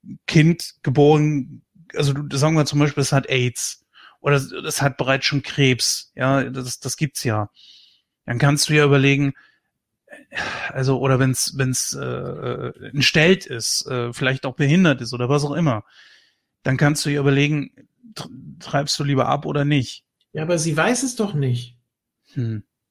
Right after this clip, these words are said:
Speaker 1: Ja, aber sie weiß,
Speaker 2: Das
Speaker 1: dass ihr
Speaker 2: ist
Speaker 1: Kind sterben wird.
Speaker 2: Ja, aber doch erst nach dem, was du als diese Entscheidung interpretiert hast. Deshalb meine ich, es muss etwas anderes sein.
Speaker 1: Hm.
Speaker 2: Weil,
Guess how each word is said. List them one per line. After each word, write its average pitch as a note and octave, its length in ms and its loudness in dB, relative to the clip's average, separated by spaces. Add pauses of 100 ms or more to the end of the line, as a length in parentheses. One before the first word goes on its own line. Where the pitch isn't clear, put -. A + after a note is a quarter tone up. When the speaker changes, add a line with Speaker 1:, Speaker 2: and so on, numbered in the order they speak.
(300)
Speaker 1:
Ja, C3 100 4
aber C3+ 100 4
sie B2 140 2
weiß, B2 220 4
Speaker 2:
Das G3+ 80 0
Speaker 1:
dass A3+ 120 4
ihr D#3+ 80 2
Speaker 2:
ist - 40 -12
Speaker 1:
Kind C#3 260 0
sterben D3+ 460 0
wird. G#2+ 240 -8 (1500)
Speaker 2:
Ja, D3+ 440 0
aber D3+ 200 2
doch D#3+ 200 -2
erst D3+ 300 -2
nach D3 560 -2 (440)
dem, F#3 420 2
was D#3 200 -2
du A#3 140 0
als F3+ 200 2
diese D3+ 180 -4
Entscheidung E3 520 -2
interpretiert B2+ 760 -4
hast. A#2+ 400 -6 (1200)
Deshalb C#3+ 260 0
meine E3+ 260 2
ich, G3 100 2
es F3+ 120 0
muss G3 220 2
etwas F#3 260 -2
anderes E3 540 0
sein. A#2 480 0 (240)
Speaker 1:
Hm. C#3 280 0
Speaker 2:
Weil, E3 380 2